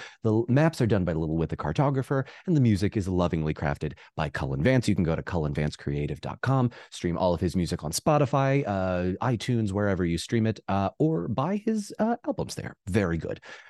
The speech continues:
Um, also, a special thanks to my wife, Nat. She goes by Nat Twenty Wife. You can find her on all social media accounts. And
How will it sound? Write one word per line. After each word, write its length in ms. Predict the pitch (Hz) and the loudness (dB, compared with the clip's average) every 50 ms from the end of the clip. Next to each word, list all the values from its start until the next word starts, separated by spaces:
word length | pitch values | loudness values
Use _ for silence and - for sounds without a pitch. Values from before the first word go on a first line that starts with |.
| - - - | -18 -6 -2
Um, 560 | - 104 101 98 98 95 92 92 92 92 - - _ | 0 2 2 4 2 2 2 2 2 0 0 0 _
also, 220 | 120 127 - 131 | -2 0 2 0
a 40 | 117 | 0
special 280 | - - 117 - 117 101 | 2 2 0 0 0 0
thanks 240 | - 101 98 - - | 0 0 0 -2 -2
to 160 | - 107 90 | -2 -2 0
my 100 | 90 85 | 0 0
wife, 220 | 78 76 76 80 - | -2 -2 -4 -2 0
Nat. 200 | 147 160 156 - | 2 2 2 0
She 100 | - - | -4 -8
goes 80 | 85 80 | -8 -6
by 120 | 82 82 | -6 -4
Nat 200 | 82 87 82 - | -2 -2 -4 -4
Twenty 220 | - - 82 78 | -4 -4 -4 0
Wife. 240 | 92 135 147 139 - | 2 2 2 2 0
You 60 | - | -4
can 100 | - 82 | -4 -4
find 180 | 73 78 73 73 | -4 -4 -4 -2
her 100 | 73 71 | -2 -2
on 120 | 73 76 | -2 -2
all 180 | 73 78 73 73 | -2 -2 -4 -4
social 320 | - - - - - - | -4 -6 -8 -10 -10 -2
media 380 | 92 131 139 131 131 123 117 120 | 0 2 4 4 4 4 2 2
accounts. 340 | 117 - 117 110 113 - - - - - - - _ | 2 2 0 0 0 -2 -6 -14 -18 -18 -20 -20 _
And 480 | - 101 101 104 104 104 107 107 98 | -6 -4 -2 0 0 0 0 0 -2